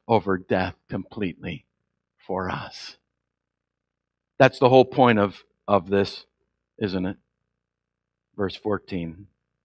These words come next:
"Since therefore the children share in flesh and blood, he himself likewise partook of the same things, that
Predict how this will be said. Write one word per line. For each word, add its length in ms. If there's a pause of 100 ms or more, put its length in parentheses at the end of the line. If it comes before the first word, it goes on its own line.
(880)
"Since 440
therefore 460
the 140
children 500
share 440
in 180
flesh 380
and 160
blood, 320
he 180
himself 640
likewise 760
partook 440
of 140
the 100
same 460
things, 400
that 200